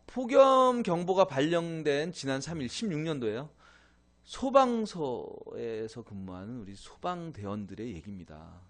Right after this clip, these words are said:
자, 소방-, 서울 소방학교에서 신임 소방관들의 훈련이 시작됐습니다. 어, 떼약 배달에 두터운 방화복을 입고 이십 킬로 넘는 장비를 메고 뛰는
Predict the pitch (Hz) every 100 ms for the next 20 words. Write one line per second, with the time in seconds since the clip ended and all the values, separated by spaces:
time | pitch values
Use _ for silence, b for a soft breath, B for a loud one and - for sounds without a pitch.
0 | _ - - _ b b b b - 214
1 | 247 247 240 226 196 - b b - 226
2 | 226 240 240 233 233 185 160 160 196 196
3 | - 247 233 226 226 226 202 180 156 175
4 | - 220 220 196 202 - 196 147 - 143
5 | 117 139 135 101 _ b b b b b
6 | _ 98 92 92 95 196 220 220 190 165
7 | 165 - - _ _ 196 214 190 139 143
8 | 139 135 131 107 104 107 143 131 180 208
9 | - 208 151 135 147 156 147 117 127 127
10 | 123 104 117 196 214 B B B _ 170
11 | 160 180 214